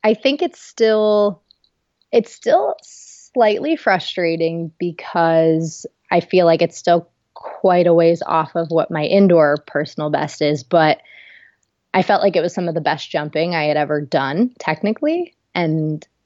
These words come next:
I was excited. Coming off that, I came back here and I've just had three of the best practices I've ever had before in terms of my technique. Um, my biggest weakness has always been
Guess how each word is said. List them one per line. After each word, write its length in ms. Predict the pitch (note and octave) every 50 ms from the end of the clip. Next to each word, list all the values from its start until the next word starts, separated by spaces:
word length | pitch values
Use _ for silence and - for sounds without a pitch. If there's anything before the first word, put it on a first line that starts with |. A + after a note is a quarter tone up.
| _ _ _ _ _ _ _ - -
I 80 | D#3+ D#3+
was 200 | D#3 D3+ E3 D#3
excited. 720 | E3 E3 - - - G3+ G3 F#3+ F3+ F3 D#3 D#3 D#3+ D#3+
Coming 340 | - - G#3+ G3+ G3 F#3+ F#3
off 180 | F3 D#3+ D3+ -
that, 460 | - D#3 E3 D#3+ D#3+ D#3+ D#3+ D3+ C#3+ -
I 140 | - D#3 D3+
came 320 | D#3 - - E3 D#3+ D#3+
back 220 | D3+ D#3 D3 D3 -
here 520 | - - F3 E3 D#3+ D#3 D3 D3 C#3+ E3 _ _ _ _ _ _ _ _ _ _ _ -
and 320 | - F3 D#3+ D#3+ D#3+ D#3 D3+
I've 240 | C#3+ D3+ D3+ D3+ D3+ _ _
just 300 | - - D#3 D3 - -
had 420 | - - D3+ D3 D3 C#3+ D3 D3+ -
three 520 | - - - F3 E3 E3 D#3 D3+ D3+ D3+
of 340 | C#3+ - C#3+ D3+ D3+ D3 D3
the 80 | D#3
best 400 | D3 C3+ C#3 B2 D3+ - - -
practices 600 | - - D3+ C#3+ D3 - - E3+ - - E3 D3
I've 120 | D#3+ C#3+ D3
ever 240 | D#3+ D#3 C#3 C#3+ C#3+
had 380 | C#3 C3+ D3 D3 C#3+ D3+ -
before 520 | - G2 - - - - - F#2+ F2 - - - _ _
in 140 | - D#3+ D#3+
terms 320 | - - D3+ C#3+ D3 C#3+
of 140 | D3 C#3 C#3
my 140 | D3+ C#3+ D3
technique. 640 | D3 - C#3+ C#3 - - D#3 D3 C#3 C3+ - - - - - - - - - - - - -
Um, 300 | - D#3+ D3+ C#3+ - - -
my 160 | - E3 D#3+
biggest 500 | D3 C3+ - F3 E3+ D#3+ E3+ E3 - -
weakness 680 | E3 D3 D3+ D3+ D#3 D#3 - - F3 F3 G#3 - -
has 140 | - G3 - - - -
always 520 | - - C#3+ C#3+ C#3+ C#3+ C#3 C#3+ D3+ D#3 D#3+
been 640 | D3 D3+ D3 D3 C#3+ C#3+ C#3+ C#3 C#3+ C#3+ D3 D#3+